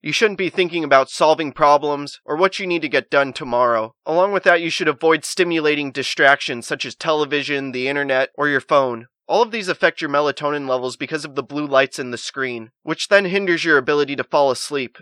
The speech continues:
And if you do feel that you're all amped up before bed, find something boring to read till you're sleepy, or meditate. From here, step three is to turn off or dim any lights around you before bed.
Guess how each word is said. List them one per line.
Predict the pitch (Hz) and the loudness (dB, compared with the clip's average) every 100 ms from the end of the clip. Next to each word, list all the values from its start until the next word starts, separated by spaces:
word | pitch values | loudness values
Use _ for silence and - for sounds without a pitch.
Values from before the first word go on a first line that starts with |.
| _ | _
And | 147 175 | -4 -4
if | 185 | -4
you | 208 | -8
do | 214 233 | -6 -6
feel | 190 151 | 0 0
that | 131 - | 0 0
you're | 143 | 2
all | 135 | 2
amped | 135 131 - | 2 -2 2
up | 131 - | 0 0
before | 139 - 131 | -8 -4 -4
bed, | 113 123 120 127 - | 2 2 2 -4 2
find | 185 220 | 2 4
something | 262 240 233 | -2 -2 -4
boring | 170 160 165 | 0 0 0
to | 156 | -4
read | 143 139 135 | -4 -4 -4
till | 160 | -4
you're | 135 | -4
sleepy, | 123 - 156 135 139 120 _ | -4 -6 -4 -4 -6 -10 _
or | - | -4
meditate. | 175 160 139 - 123 107 - _ _ _ | 4 4 4 -2 -8 -8 -14 _ _ _
From | - 190 | -6 -4
here, | 180 226 | -2 -2
step | 226 - 226 - | -2 2 2 2
three | 190 175 | -2 -2
is | - | -2
to | 165 | -6
turn | - 196 | -2 2
off | 180 165 156 | 6 4 4
or | 143 | -2
dim | 165 160 | 0 0
any | 151 143 | 0 0
lights | 131 135 139 | 2 2 2
around | 143 127 131 123 | -2 0 0 -2
you | 135 | -8
before | 113 - 139 | -8 -2 -2
bed. | 120 120 117 113 | 0 0 -2 -4